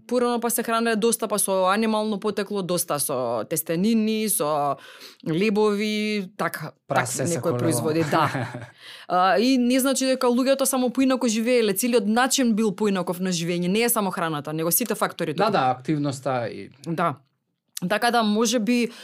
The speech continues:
Speaker 1: а, во еден разговор со професори од медицина, кога јас имав некаков вид на проблем,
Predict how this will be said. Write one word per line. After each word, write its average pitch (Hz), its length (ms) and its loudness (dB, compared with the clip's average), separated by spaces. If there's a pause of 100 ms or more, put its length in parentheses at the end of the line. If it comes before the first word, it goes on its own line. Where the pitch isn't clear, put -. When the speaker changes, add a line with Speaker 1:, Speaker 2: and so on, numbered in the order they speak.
(140)
Speaker 1:
а, 190 180 0
во 180 160 0
еден 202 220 0
разговор 226 420 2
со 202 380 0
професори 214 500 -2
од 202 60 0
медицина, 202 420 -2
кога 202 220 -2
јас 208 260 0
имав 196 180 -2
некаков 185 380 -4
вид 175 160 -6
на 170 140 -4
проблем, 202 480 0